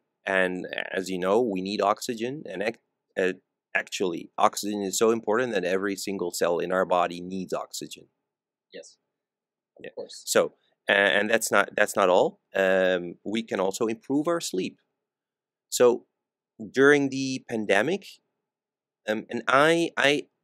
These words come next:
Speaker 1: I have to tell you, like, I, I've been quite active, but usually when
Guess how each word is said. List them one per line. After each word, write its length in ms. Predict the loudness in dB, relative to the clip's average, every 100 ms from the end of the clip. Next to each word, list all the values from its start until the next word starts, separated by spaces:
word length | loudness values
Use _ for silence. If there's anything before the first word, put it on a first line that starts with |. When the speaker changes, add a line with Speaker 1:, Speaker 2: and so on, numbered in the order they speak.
| -2
Speaker 1:
I 100 | -2
have 200 | 0 -2
to 80 | -4
tell 280 | -2 2 4
you, 260 | 2 -2 -2
like, 220 | -2 -2
I, 360 | 4 4 4 -4 _ _ -8
I've 280 | -2 -2 0
been 220 | -2 -2 _
quite 400 | 2 4 4 4
active, 540 | 2 2 -2 -6 -6 -6
but 160 | -8 -8 _ _ -20
usually 720 | -12 -4 -4 0 0 2 2
when 240 | 2 0